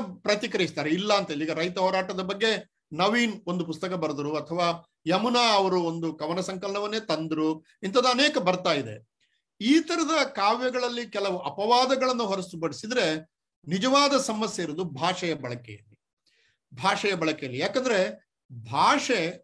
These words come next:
ಕಾವ್ಯವಾದಾಗ ಅದು ಬೇರೆ ಆದಂತ ಒಂದು ರೂಪವನ್ನು ಪಡ್ಕೊಳ್ಳೇಬೇಕು, ಇಲ್ಲದ್ರೆ ಅದನ್ನು ನಾವು ಕಾವ್ಯ ಅಂತ ಕರೆಯುವುದೇ ಇಲ್ಲ. ನಾವು ಅದನ್ನು ಗದ್ಯ ಅಂತ ಕರಿಬಹುದು, ಒಂದು ಲೇಖನ ಅಂತ ಕರಿಬಹುದು, ಒಂದು ಪ್ರಬಂಧ ಅಂತ ಕರಿಬಹುದು,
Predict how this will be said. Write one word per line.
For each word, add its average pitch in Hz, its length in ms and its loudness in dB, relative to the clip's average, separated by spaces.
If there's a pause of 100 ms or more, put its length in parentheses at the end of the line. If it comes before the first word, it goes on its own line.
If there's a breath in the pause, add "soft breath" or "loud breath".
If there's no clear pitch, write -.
(260)
ಕಾವ್ಯವಾದಾಗ 190 920 4 (1120)
ಅದು 254 380 4
ಬೇರೆ 226 640 4
ಆದಂತ 233 440 4
ಒಂದು 208 280 -2
ರೂಪವನ್ನು 180 540 -4
ಪಡ್ಕೊಳ್ಳೇಬೇಕು, 180 760 -2
ಇಲ್ಲದ್ರೆ 254 280 2
ಅದನ್ನು 247 400 -2 (140)
ನಾವು 233 200 2
ಕಾವ್ಯ 262 300 6
ಅಂತ 247 140 0
ಕರೆಯುವುದೇ 185 400 0
ಇಲ್ಲ. 123 140 -2
ನಾವು 180 220 0
ಅದನ್ನು 220 200 -2
ಗದ್ಯ 190 360 0
ಅಂತ 202 160 -2
ಕರಿಬಹುದು, 127 800 -8 (180)
ಒಂದು 185 160 0
ಲೇಖನ 233 380 4
ಅಂತ 208 140 -2
ಕರಿಬಹುದು, 143 500 -6
ಒಂದು 190 180 -4
ಪ್ರಬಂಧ 214 440 2
ಅಂತ 202 220 2
ಕರಿಬಹುದು, 143 680 -6